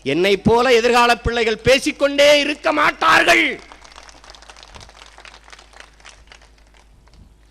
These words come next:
இப்போ மாவோ சொல்றான், புரட்சியாளன் மாவோ, "நாங்கள் என்ன எதிரி ஆயுதம் எடுக்க வேண்டும் என்பது எப்போதும் எங்கள் எதிரிகளே தீர்மானிக்கிறார்கள்" என்று.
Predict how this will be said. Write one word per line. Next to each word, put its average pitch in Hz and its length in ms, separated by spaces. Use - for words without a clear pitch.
இப்போ 240 320
மாவோ 220 300
சொல்றான், 196 380
புரட்சியாளன் 165 540
மாவோ, 143 420
"நாங்கள் 151 380
என்ன 175 220
எதிரி 202 440
ஆயுதம் 196 380
எடுக்க 185 280
வேண்டும் 196 240
என்பது 208 300
எப்போதும் 202 400
எங்கள் 180 220
எதிரிகளே 175 500
தீர்மானிக்கிறார்கள்" 151 840
என்று. 107 320